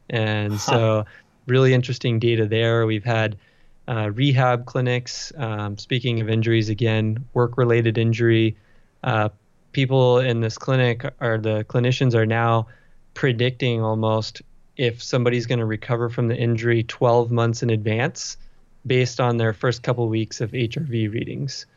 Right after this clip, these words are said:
Speaker 2: Hmm.
Speaker 1: And so they can kind of, uh, pay a closer attention to the people who are showing warning signs of,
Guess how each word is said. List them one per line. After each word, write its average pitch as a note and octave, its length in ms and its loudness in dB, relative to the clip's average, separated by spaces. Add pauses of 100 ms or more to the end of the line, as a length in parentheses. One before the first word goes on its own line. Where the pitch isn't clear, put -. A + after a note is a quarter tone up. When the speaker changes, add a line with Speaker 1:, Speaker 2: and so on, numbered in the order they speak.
(360)
Speaker 2:
Hmm. G2+ 220 -4
Speaker 1:
And A2 340 0
so A2+ 600 0
they A#2 160 0
can A#2+ 200 -4
kind A#2 260 -2
of, A2 200 -2 (720)
uh, A#2 220 -4
pay C3+ 260 0
a B2 40 2
closer C3 500 -2
attention B2 460 -2
to A#2+ 100 -6
the A2 100 -6
people A#2+ 320 -2
who A#2 120 4
are G#2+ 60 4
showing A2+ 400 0
warning A2 320 2
signs A2 340 0
of, G#2 240 -4